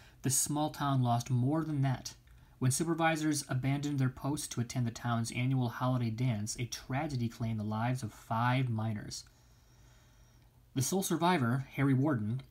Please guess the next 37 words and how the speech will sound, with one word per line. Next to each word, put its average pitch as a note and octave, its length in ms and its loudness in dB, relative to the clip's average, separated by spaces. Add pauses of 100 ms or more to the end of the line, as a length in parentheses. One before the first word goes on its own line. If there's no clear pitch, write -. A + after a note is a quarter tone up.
(300)
was A#2 280 -2 (140)
institutionalized, G#3+ 1400 0 (140)
but B2 120 -4
returned D#3+ 520 0
for A#2+ 180 0
a A2 100 2
vengeful C3+ 480 -2
massacre C#3 640 0
on B2+ 120 -2
the A2+ 80 0
disaster's A#2+ 600 -2 (120)
first C#3 260 -2
anniversary. G#2+ 560 -6 (840)
Nineteen B2+ 280 2
years C3 140 6
later, B2+ 420 2 (400)
the B2+ 80 -4
town C#3 200 0
is C3+ 120 0
gearing C#3 300 2
up C#3 180 -2
for A#2 180 -2
another C3 320 0
Valentine's B2 640 0
Day A2 140 -2
party. - 400 -10 (360)
Teen D#3 180 -2
sweethearts C3+ 560 0
T - 220 -4
J D3 180 -2
and C3 140 2
Sarah, A#2 340 0
along B2 220 0
with C3 140 0
their A#2 100 -2
friend B2 400 -4
Axel, C#3 500 -6